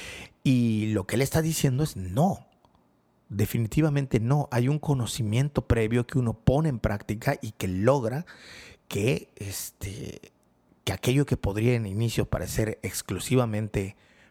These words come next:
propio del azar, uno haga que el azar juegue del lado de los ganadores.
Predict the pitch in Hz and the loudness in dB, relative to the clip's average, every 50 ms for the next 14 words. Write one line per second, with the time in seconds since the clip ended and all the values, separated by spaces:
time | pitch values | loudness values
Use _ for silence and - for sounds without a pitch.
0 | - _ _ - 120 117 - - 117 110 104 98 92 98 - - 82 76 98 131 | -20 _ _ 2 2 2 2 2 0 0 0 -2 -4 -6 -2 -2 0 0 0 -4
1 | - - - - - - _ _ _ - _ _ - 123 127 113 101 95 101 110 | -6 -10 -20 -20 -20 -20 _ _ _ -20 _ _ 2 2 2 2 0 0 0 0
2 | 113 - - 92 90 90 - - 78 78 - 113 - - _ _ _ _ _ _ | -2 -2 -4 -6 -4 -2 -2 -2 -2 -2 -2 -6 -8 -12 _ _ _ _ _ _
3 | _ _ _ _ _ _ _ - 127 110 101 98 98 98 107 90 87 90 85 85 | _ _ _ _ _ _ _ -2 0 0 0 0 -2 -4 -4 -6 -4 -4 -2 -2
4 | 87 87 85 92 95 98 85 92 92 87 90 101 95 69 69 76 98 117 151 135 | -2 0 -2 -2 -4 -6 -6 -6 -6 -6 -4 -6 -6 -6 -4 0 0 0 0 0
5 | - - - - | -4 -10 -16 -20